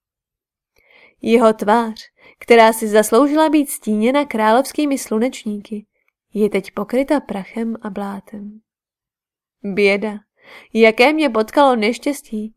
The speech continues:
že jsem tě ztratil, a jak šťastní jsou bohové, že tě získali. Yamaráža, Indra, Kuvéra a Varuna se teď jistě připravují ke tvému uctívání,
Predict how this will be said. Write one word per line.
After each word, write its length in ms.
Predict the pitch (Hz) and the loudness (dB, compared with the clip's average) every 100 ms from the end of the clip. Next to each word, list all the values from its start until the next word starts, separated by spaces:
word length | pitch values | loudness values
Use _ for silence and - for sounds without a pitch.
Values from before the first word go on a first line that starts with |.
| _ _ _ | _ _ _
že 200 | - 196 | -8 2
jsem 320 | 202 214 254 294 | 4 4 0 0
tě 120 | 294 | -4
ztratil, 600 | - 254 262 226 208 208 _ _ _ _ _ _ _ _ | -2 -2 -2 -6 -12 -14 _ _ _ _ _ _ _ _
a 100 | 214 | 2
jak 200 | 214 208 | 4 4
šťastní 580 | - - 208 - 269 302 | 0 -2 -2 -2 -4 -2
jsou 280 | 330 285 220 | 2 2 2
bohové, 680 | 208 208 220 233 247 254 226 | -2 -2 -4 -4 -6 -8 -6
že 140 | 214 | -6
tě 160 | 208 190 | -6 -10
získali. 580 | 196 - - - 208 - _ _ _ _ _ _ _ _ _ _ _ _ _ - | -10 -14 -18 -16 -16 -20 _ _ _ _ _ _ _ _ _ _ _ _ _ -10
Yamaráža, 880 | 202 220 208 214 208 202 220 240 247 - | 2 2 4 4 4 2 0 -4 -6 -4
Indra, 520 | 226 254 220 214 208 | -2 -2 -2 -4 -4
Kuvéra 560 | - 220 208 226 285 294 | -4 0 6 6 6 2
a 140 | 233 | 0
Varuna 440 | 214 247 247 208 214 _ _ _ _ | 0 0 0 -4 -10 _ _ _ _
se 140 | - 214 | -4 2
teď 220 | 220 202 | 2 0
jistě 340 | 214 - 330 | -6 0 0
připravují 680 | 320 254 277 294 220 214 202 | 0 -4 0 -2 0 -4 -8
ke 180 | - 214 | -10 -6
tvému 380 | 233 254 269 240 | 0 0 0 -4
uctívání, 840 | - - 254 208 196 196 196 | -10 -6 -6 -6 -8 -12 -14